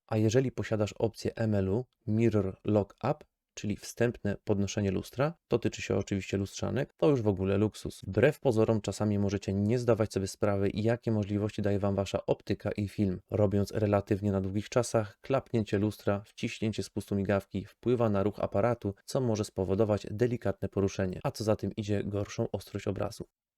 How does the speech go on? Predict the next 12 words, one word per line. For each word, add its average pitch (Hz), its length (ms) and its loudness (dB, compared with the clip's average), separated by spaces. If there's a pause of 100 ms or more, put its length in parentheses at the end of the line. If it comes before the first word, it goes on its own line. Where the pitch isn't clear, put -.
(720)
Filtry 127 320 0
fotograficzne. 95 800 -2 (760)
Dlaczego 120 320 2
tak 123 140 -2
mało 110 260 4
osób 104 320 -2
je 101 80 2
używa? 95 440 -2
Przecież 107 360 -8
one 120 200 2
dają 113 200 4
nam 113 180 2